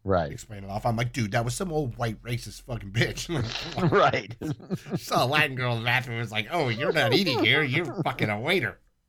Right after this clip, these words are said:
Speaker 2: <laughs> Oh, my God. I mean, and then finally, she, I laughed so much she started laughing. It became funny.
Speaker 1: That's funny. Is Mastro Steaks? I've never been there. I've
Speaker 2: Yeah.
Speaker 1: just heard of it.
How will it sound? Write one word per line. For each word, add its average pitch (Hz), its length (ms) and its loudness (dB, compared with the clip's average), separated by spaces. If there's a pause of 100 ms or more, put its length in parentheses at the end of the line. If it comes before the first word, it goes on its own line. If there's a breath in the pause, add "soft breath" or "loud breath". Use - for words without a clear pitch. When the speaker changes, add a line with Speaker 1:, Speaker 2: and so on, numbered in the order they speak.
(120)
Speaker 2:
<laughs> - 380 -6 (560)
Oh, 151 460 6
my 123 240 6
God. 113 300 2
I 131 100 6
mean, 160 140 4
and 160 260 0
then 151 100 2
finally, 185 300 4
she, - 220 -2
I 127 180 2
laughed 123 340 2
so - 160 -8
much 113 200 -8
she - 180 -8
started 95 300 -12
laughing. 92 320 -12 (480)
It 110 80 -8
became 107 300 -8
funny. 98 180 -10
Speaker 1:
That's 98 140 -16
funny. - 340 -14 (400)
Is 160 240 2
Mastro 302 440 0
Steaks? - 600 -2 (180)
I've 147 140 -2
never 147 200 2
been 120 200 0
there. 85 140 0
I've 104 80 4
Speaker 2:
Yeah. 95 60 -2
Speaker 1:
just 104 120 -2
heard 107 200 0
of 87 140 -8
it. 76 120 -16